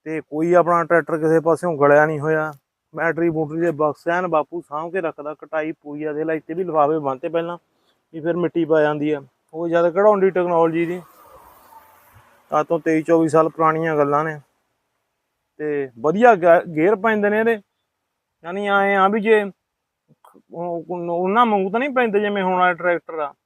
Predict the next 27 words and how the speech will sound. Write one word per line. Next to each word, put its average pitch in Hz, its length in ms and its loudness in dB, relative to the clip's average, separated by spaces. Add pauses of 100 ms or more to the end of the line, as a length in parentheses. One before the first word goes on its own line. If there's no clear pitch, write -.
(460)
ਵੀ 175 100 -10
ਜਿਵੇਂ 175 280 -6
ਆਪਾਂ 180 400 -4 (580)
ਕਢਾ-, 170 220 -2
ਚ-, 170 360 -4 (640)
ਤੀਜੇ 190 360 2
ਤੋਂ 190 120 0
ਚੌਥਾ 185 360 0
ਕਰਨਾ 185 260 0
ਔਕਣ 190 280 -4
ਦਾ 185 100 0
ਪਈ 160 240 -4
ਜਾਂਦੇ 165 300 -2
ਆ, 170 60 2
ਜਿਵੇਂ 180 280 -2
ਚੌਥੇ 185 360 -4
ਤੋਂ 190 120 -4
ਫਿਰ 190 140 -4
ਦੂਜਾ 180 340 0
ਕਰਨਾ 190 300 2
ਫਿਰ 180 160 -2
ਤਾਂ 190 140 0
ਖੜਾ 202 260 6
ਕੇ 170 80 -4
ਹੀ 180 40 -2
ਪੈਂਦੇ 143 360 -4
ਆ। 131 100 -4